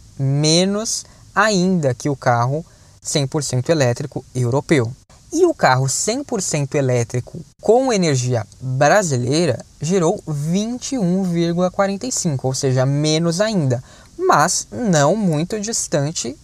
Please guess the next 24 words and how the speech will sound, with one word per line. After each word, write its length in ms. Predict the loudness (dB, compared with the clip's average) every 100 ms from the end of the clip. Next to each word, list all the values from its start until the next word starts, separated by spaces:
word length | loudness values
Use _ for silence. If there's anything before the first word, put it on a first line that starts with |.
| -6
do 180 | -2 -2
carro 560 | 0 2 2 0 -4 -6 -2
a 320 | 2 2 0 -4 -2
etanol. 520 | 0 0 2 2 0 -10 -4 0
Ou 120 | 2
seja, 480 | 4 2 2 -4 -10 _
é 80 | 0
um 100 | 0
saldo 460 | 0 2 2 2 -2
final 540 | -2 0 2 2 0
que 180 | -2 -2
mostra 600 | 2 2 0 -2 -6 -8
que, 180 | -6 -4
na 140 | -2
comparação 800 | -2 0 2 2 0 0 0 -2 -8 -20 -10
entre 360 | -4 0 0 0
etanol 480 | 0 0 2 0
e 20 | 2
gasolina, 720 | 2 2 0 0 0 -2 -4 -4
o 180 | -2 0
uso 180 | -2
do 80 | -2
etanol 520 | 0 0 2 2 0 -4 -20 -20 -6
evitou 640 | -4 -2 -4 -2 0 0